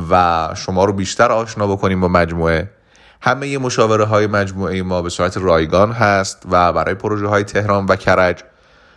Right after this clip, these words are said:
خب، به خاطر اینکه مسافت ما نزدیک هست، می‌تونیم به صورت حضوری،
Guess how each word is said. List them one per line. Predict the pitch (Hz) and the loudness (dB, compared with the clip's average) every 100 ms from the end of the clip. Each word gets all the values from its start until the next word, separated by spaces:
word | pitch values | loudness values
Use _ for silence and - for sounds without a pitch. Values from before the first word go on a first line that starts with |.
| _ _ _ | _ _ _
خب، | - - | -8 -6
به | 90 | -4
خاطر | 90 87 90 | -4 -2 -2
اینکه | 92 92 92 90 | -4 -4 -4 -2
مسافت | 87 85 80 78 80 | -2 -4 -4 -4 -4
ما | 90 92 | -4 -4
نزدیک | 90 80 78 76 107 - | -4 -4 -4 -8 -6 0
هست، | 101 95 90 | 0 0 -6
می‌تونیم | 87 90 90 87 | -10 -8 -6 -6
به | |
صورت | 82 80 78 87 87 - - _ _ | -4 -2 -2 -2 -4 -6 -20 _ _
حضوری، | 90 82 90 90 113 120 117 | -6 -2 -2 0 0 0 -4